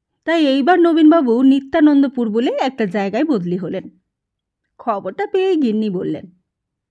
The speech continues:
"আমি যাব না, তুমিই যাও। আমি এইখানেই বাসা ভাড়া করে থাকব। আর বদলি আমার পোষাচ্ছে না বাপু।" নবীনবাবু মাথা চুলকে বললেন,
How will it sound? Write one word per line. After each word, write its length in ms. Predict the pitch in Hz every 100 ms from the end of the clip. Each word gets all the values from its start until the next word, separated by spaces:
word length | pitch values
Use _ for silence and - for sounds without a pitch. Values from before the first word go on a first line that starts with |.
| _ _ _ _ _ _ _ _ _
"আমি 280 | 240 285 302
যাব 240 | 302 302
না, 340 | 302 254 262 _ _ _ _ _ _
তুমিই 280 | 285 269 254
যাও। 220 | 220 190 196 _ _ _ _ _ _ _ -
আমি 300 | 254 262 277
এইখানেই 380 | 262 262 285 294
বাসা 260 | 240 247
ভাড়া 200 | 247 247
করে 200 | 226 214
থাকব। 400 | 214 208 180 175 - _ _ _ _ _ _ _
আর 160 | 240 247
বদলি 400 | 233 277 262 285
আমার 160 | 277
পোষাচ্ছে 520 | 269 302 302 269 - 202
না 120 | 196
বাপু।" 300 | 185 175 - _ _ _ _ _ _ _ _ _ _ _ _ _ _ _ _ _ _ _ -
নবীনবাবু 560 | 233 269 294 311 339 339
মাথা 360 | 247 196 214
চুলকে 300 | 247 302 294
বললেন, 480 | 339 330 220 240 302